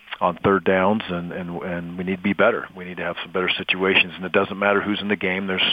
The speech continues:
you know, I told the kids after the game, I told the coaches the same thing. It doesn't matter who's in the game. It doesn't matter the situation of why somebody is in the game or whatever it may be. We have to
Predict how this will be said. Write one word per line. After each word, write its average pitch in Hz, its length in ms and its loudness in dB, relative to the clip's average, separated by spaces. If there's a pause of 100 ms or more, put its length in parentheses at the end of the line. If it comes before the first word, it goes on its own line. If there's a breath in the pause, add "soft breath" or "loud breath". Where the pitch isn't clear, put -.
(460 loud breath)
you 95 60 -4
know, 92 40 6
I 92 40 2
told 98 260 2
the 95 60 -2
kids 101 240 4
after 101 200 2
the 92 100 -4
game, 101 220 0
I 95 40 -2
told 98 240 0
the 92 120 -4
coaches 98 300 0
the 92 160 -6
same 98 160 -2
thing. 104 220 0
It 90 80 -2
doesn't 95 260 2
matter 101 240 2
who's 107 220 2
in 98 80 -4
the 92 80 -2
game. 98 240 2
It 95 80 0
doesn't 95 260 0
matter 98 220 2
the 92 180 -6
situation 98 540 2
of 90 80 -4
why 92 300 4
somebody 98 280 2
is 95 120 2
in 90 80 -10
the 92 40 -8
game 95 260 -2
or 92 60 -4
whatever 95 280 2
it - 60 -4
may 92 140 -2
be. 98 240 0
We 95 140 0
have 95 220 0
to 92 160 -2